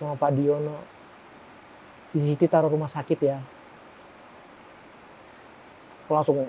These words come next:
"Wah, campur marah, campur sedih." Akhirnya langsung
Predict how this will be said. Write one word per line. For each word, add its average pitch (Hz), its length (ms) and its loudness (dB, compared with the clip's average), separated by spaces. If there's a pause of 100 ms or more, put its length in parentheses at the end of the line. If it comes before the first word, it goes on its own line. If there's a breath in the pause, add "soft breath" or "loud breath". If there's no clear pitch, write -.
(420)
"Wah, 131 300 4 (100)
campur 123 320 -4
marah, 160 400 8
campur 127 240 4
sedih." 160 400 6 (1120)
Akhirnya 139 320 0
langsung 135 240 2